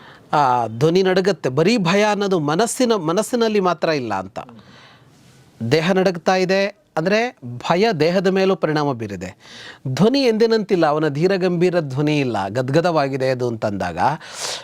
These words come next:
ಭೀತಿ ಅಷ್ಟು ಕೆಲಸ ಮಾಡಿದೆ ಅಂತ.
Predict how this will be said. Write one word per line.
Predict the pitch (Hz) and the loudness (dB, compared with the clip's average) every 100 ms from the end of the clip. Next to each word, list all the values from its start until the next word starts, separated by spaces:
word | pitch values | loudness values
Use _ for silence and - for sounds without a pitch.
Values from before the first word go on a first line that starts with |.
| - | -6
ಭೀತಿ | 120 - 233 247 190 113 156 - | 0 4 4 4 2 2 -2 -4
ಅಷ್ಟು | 151 - 269 | -6 -2 -2
ಕೆಲಸ | 240 208 165 | 2 0 0
ಮಾಡಿದೆ | 156 113 92 82 | 0 -2 -4 -4
ಅಂತ. | 82 87 | -8 -6